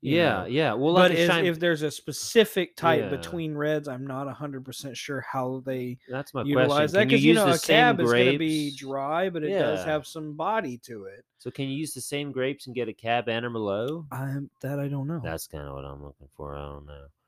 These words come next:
Speaker 1: I mean, I can look
Speaker 2: But
Speaker 1: it up.
Speaker 2: Yeah, I don't, I don't see why not. That'd be kinda cool to know. I'd be interested. But this is pretty, you know, it's not terrible. It's not my favorite wine. This would be a decent table wine. I'd serve it to somebody if, you know, I was trying to get rid of it.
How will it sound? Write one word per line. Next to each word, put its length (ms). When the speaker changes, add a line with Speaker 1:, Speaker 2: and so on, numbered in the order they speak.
Speaker 1:
I 40
mean, 120
I 80
can 100
look 140
Speaker 2:
But 20
Speaker 1:
it 60
up. 340
Speaker 2:
Yeah, 340
I 120
don't, 80
I 40
don't 200
see 160
why 180
not. 220
That'd 100
be 60
kinda 220
cool 180
to 80
know. 320
I'd 240
be 160
interested. 440
But 140
this 200
is 100
pretty, 440
you 80
know, 120
it's 160
not 260
terrible. 340
It's 100
not 160
my 80
favorite 340
wine. 260
This 160
would 80
be 120
a 40
decent 340
table 300
wine. 220
I'd 200
serve 240
it 120
to 80
somebody 580
if, 100
you 100
know, 100
I 40
was 100
trying 160
to 60
get 120
rid 180
of 100
it. 120